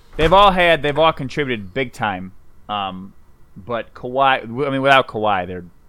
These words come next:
we've seen what they were without Kawhi, and, and they couldn't get to the finals.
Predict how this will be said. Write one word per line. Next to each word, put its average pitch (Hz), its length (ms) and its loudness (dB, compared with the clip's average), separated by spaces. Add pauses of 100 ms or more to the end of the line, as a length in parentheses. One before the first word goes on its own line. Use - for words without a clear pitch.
(500)
we've 107 180 -10
seen 143 300 -4
what 104 160 -6
they 95 80 -8
were 92 180 -10
without 92 320 -12
Kawhi, 92 360 -12
and, 92 100 -14
and 92 120 -14
they 90 80 -14
couldn't 92 440 -14
get 92 180 -12
to - 80 -20
the 92 80 -18
finals. 92 560 -14